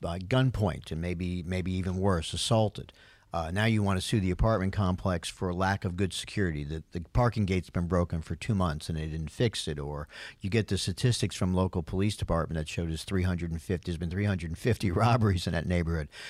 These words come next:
Well, now the defendant, apartment complex, and maybe their security team sues. They bring in the defen-, the criminal defendant, even if they don't know who it is. It's John or Jane Doe, and say, "Hey, wait a second. But for this bad dude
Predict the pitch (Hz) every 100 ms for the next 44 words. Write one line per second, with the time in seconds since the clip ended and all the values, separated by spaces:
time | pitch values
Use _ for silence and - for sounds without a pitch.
0 | - - 117 127 127 123 110 104 104 -
1 | 165 180 113 110 95 113 135 120 104 104
2 | 92 92 90 117 - 87 90 90 85 85
3 | - - 113 120 98 92 87 85 - -
4 | - - 143 135 104 131 120 147 151 147
5 | 127 113 113 - 160 123 - - 175 180
6 | 180 170 147 - 165 156 101 82 - -
7 | - 156 175 147 151 147 143 143 135 131
8 | 139 117 90 82 101 110 113 131 120 110
9 | 113 120 117 101 113 117 95 92 117 98
10 | 120 131 190 226 - 80 85 - _ _
11 | _ _ 156 190 - 196 190 156 180 -
12 | - 92 135 180 190 160 113 170 196 110
13 | 104